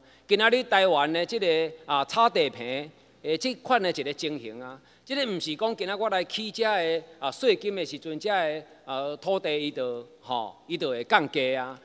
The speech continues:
吼，咱今仔看到就是讲，伊即个无景气嘛，然后咱政府过去无积极的作为嘛，对遮个无厝的人，咱无妥善的照顾嘛，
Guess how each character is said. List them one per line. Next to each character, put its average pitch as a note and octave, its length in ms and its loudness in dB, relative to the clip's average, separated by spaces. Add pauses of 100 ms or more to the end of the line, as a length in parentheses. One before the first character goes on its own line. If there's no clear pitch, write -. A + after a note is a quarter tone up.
(200)
吼， A#2+ 220 -6
咱 A#3 80 -2
今 A3 100 -4
仔 A#3+ 100 2
看 F#3+ 100 -8
到 D3+ 100 0
就 C#3+ 140 -4
是 C#3+ 160 -4
讲， G#3 280 -2
伊 E3 160 -6
即 - 140 -6
个 F#3 140 -2
无 D3+ 180 -2
景 F3 240 -6
气 B2 160 -10
嘛， A2 180 -14
然 F3 160 0
后 F3 80 2
咱 G3 160 2
政 G3+ 220 0
府 G3 80 2
过 G#3+ 180 4
去 B2+ 160 -6
无 C#3 140 -4
积 F#3 140 -6
极 G3 120 -2
的 D3 140 -2
作 D#3+ 160 -8
为 G#2+ 180 -14
嘛， A2+ 160 -14
对 A#3 160 -2
遮 G#3+ 140 4
个 F3 300 6
无 D#3 80 4
厝 B2 280 -6
的 A#2 80 -8
人， B2+ 200 -8
咱 F3+ 120 -4
无 D3 140 -4
妥 F#3+ 160 -2
善 C3+ 160 -6
的 A#2+ 160 -6
照 D#3 180 -2
顾 G#2 280 -8
嘛， F2+ 160 -20